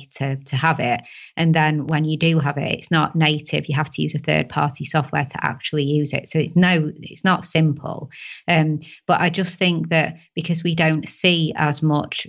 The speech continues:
video and live video in particular on the platform, when people do go on there and do that kind of content, they get a lot more love from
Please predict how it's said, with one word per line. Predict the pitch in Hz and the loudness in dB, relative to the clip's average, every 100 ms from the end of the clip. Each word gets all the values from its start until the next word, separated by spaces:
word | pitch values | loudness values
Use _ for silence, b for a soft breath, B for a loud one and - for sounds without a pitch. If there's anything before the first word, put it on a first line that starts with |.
| - | 0
video | 170 165 160 156 | 2 4 4 4
and | 151 | 2
live | 156 165 160 | 2 2 0
video | 143 151 | -4 -4
in | 143 | -4
particular | 147 - - 156 151 147 B B B | -6 -10 -8 -2 -2 -2 B B B
on | 175 160 170 | 2 4 4
the | 160 | 0
platform, | - 147 - 151 131 - | 0 -2 -2 -4 -4 -4
when | - 165 165 175 175 | -4 0 2 2 0
people | 165 185 175 160 | -2 -6 -4 -4
do | 151 175 160 156 160 - - | 0 2 4 2 -2 -6 0
go | 170 165 | 2 4
on | 143 139 | 2 0
there | - 147 - | 0 0 0
and | 139 | -2
do | 151 160 156 | 0 0 0
that | 147 | -2
kind | - 151 | -4 -4
of | 147 | -4
content, | - 160 147 - 95 139 B B B | 0 0 0 -2 -4 -4 B B B
they | 160 | 0
get | 165 170 175 | 2 2 2
a | |
lot | 170 160 - | 0 0 2
more | 156 147 | 0 0
love | 156 160 156 160 | 2 2 0 -4
from | 156 165 151 147 143 | -4 0 2 0 -4